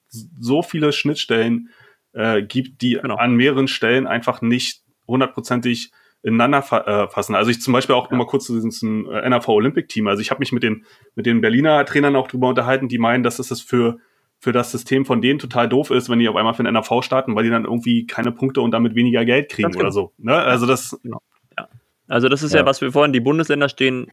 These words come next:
Speaker 2: stehen unter Konkurrenz zueinander. Ähm, das hatten wir vorhin noch, noch gar nicht angesprochen, ähm, in der Struktur. Ähm, vielleicht nochmal ganz kurz, wichtiger Exkurs. Ähm, die, die einzelnen Bundesländer stehen in direkter Konkurrenz zueinander. Wie viel Geld es auch hier,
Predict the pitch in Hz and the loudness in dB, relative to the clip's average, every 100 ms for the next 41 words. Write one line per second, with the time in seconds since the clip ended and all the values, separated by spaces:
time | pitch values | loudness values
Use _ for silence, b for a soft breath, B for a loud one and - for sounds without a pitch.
0 | 135 - 113 113 117 117 110 104 104 - | -14 -6 -4 -2 -2 -2 -2 -4 -4 -6
1 | 110 104 117 151 b b b b b _ | -6 -6 -6 -8 b b b b b _
2 | 113 107 107 104 101 101 98 110 120 113 | 0 2 0 -4 -6 -6 -6 -2 -2 -2
3 | 110 117 127 113 - 110 - 110 123 123 | 2 2 2 0 -2 -2 0 0 0 -2
4 | 120 131 - 135 143 156 b b b b | -2 -4 -2 -4 -4 -10 b b b b
5 | _ _ 117 113 113 104 113 - - 107 | _ _ -2 0 -2 -4 -6 -6 -6 -8
6 | - 131 147 214 _ _ _ _ _ 117 | -4 -4 -4 -4 _ _ _ _ _ 0
7 | 113 110 107 123 123 113 113 117 - 123 | 0 0 -2 -2 0 0 0 -2 -2 0
8 | 117 139 175 117 - - - 113 147 - | 0 -2 0 2 0 -6 -2 0 0 -6
9 | b b b _ 117 113 113 110 107 107 | b b b _ 2 4 4 4 2 -2
10 | 104 101 - _ - - - - 117 110 | -6 -8 -12 _ -8 -8 -10 -4 0 0
11 | 107 107 - 113 - 143 175 165 135 131 | 0 -2 -4 0 2 2 2 0 0 2
12 | 185 226 - 151 160 175 - - - 131 | 2 -2 -4 -2 0 -2 -4 -8 -4 -2
13 | 151 170 - 131 123 143 151 143 139 - | 0 -2 -4 -4 -2 -2 -2 0 -4 -2
14 | 135 120 123 - 120 104 101 101 110 123 | -4 -2 -4 -2 -2 -2 -4 -4 -2 0
15 | 131 110 107 135 156 - 131 - 107 117 | 0 2 4 4 2 -2 -2 0 -2 -2
16 | 139 147 165 175 | -2 2 2 2